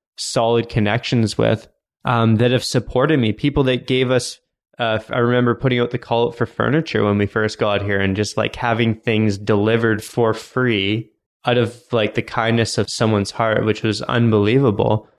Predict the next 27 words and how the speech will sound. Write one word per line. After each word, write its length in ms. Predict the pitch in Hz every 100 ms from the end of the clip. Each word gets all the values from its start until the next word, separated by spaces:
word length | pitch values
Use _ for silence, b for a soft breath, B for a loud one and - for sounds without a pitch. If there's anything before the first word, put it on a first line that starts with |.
| -
The 100 | 123
support 440 | 131 - 131 120
that 120 | 117
Emily 300 | 113 120 120
got 260 | 110 110 110
on 120 | 110
her, 180 | 113 107 -
uh, 440 | 123 113 117 117 120
her 140 | 120
cleaning, 680 | - - 131 143 123 117 - - - _ - -
uh, 300 | 120 113 113
business 480 | 110 120 117 113 -
when 120 | 120
it 100 | 113
started 400 | - 123 113 110
going 320 | 117 113 110
and, 220 | 107 110
and 160 | - 113
supporting 480 | - 110 120 110 110
us 140 | 104
in 80 | 117
our 80 | 107
sustainabilities. 1000 | 107 113 - 113 110 110 107 107 104 104 - _ -
I'm 200 | 131 127
so 380 | - 127 120
missing 440 | 127 113 117 135 127
people, 580 | 135 135 160 185 185